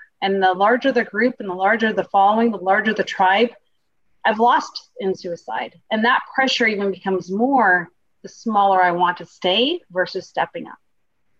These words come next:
Because then I get messages from daughters and I get messages from sons saying, "Thank you, you gave me my mom for six more months. Thank you that my mom is no longer going back through drug rehab.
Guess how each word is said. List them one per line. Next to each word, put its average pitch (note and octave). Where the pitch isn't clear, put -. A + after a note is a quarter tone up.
Because A#3+
then C4
I A#3+
get A3
messages F#3+
from F3
daughters F3
and F3+
I F3+
get F3+
messages F3+
from E3+
sons D#3+
saying, E3
"Thank F3
you, F#3
you E3+
gave D#3+
me E3
my D#3
mom D#3+
for D#3
six -
more D3
months. G3
Thank G#3
you G3+
that F3
my F#3
mom F#3+
is E3
no F#3+
longer F#3
going F3+
back F3
through F3+
drug G3
rehab. D#3